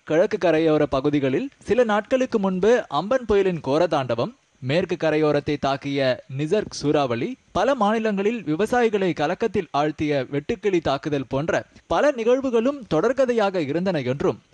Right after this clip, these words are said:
பிரதமர் தமது உரையில் கூறினார். இவை போதாது என்று நமது சில அண்டை நாடுகள் புரிந்து வரும்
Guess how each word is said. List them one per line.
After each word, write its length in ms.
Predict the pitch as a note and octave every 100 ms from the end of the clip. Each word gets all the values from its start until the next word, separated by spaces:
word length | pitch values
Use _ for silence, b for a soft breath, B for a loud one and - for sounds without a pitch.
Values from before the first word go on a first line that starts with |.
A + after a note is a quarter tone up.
| - _
பிரதமர் 420 | C#3 D#4 D#4+ D3 -
தமது 220 | C#3+ C#3 C3
உரையில் 340 | C#3+ E3 C3 F3
கூறினார். 420 | D#3 C3+ A#2 - - _ b b b
இவை 260 | B2+ B2+ A3 F#3+
போதாது 320 | F#3+ F#3+ F#3 E3+
என்று 180 | D#3+ F#3 B3 -
நமது 240 | D#3+ D#3+ D#3+ D#3+
சில 180 | D3+ C3+ - C#3
அண்டை 200 | F3+ A3+
நாடுகள் 400 | F3 E3 D#3 D#3+ D#3
புரிந்து 260 | D#3 E3+ D#3+
வரும் 220 | D3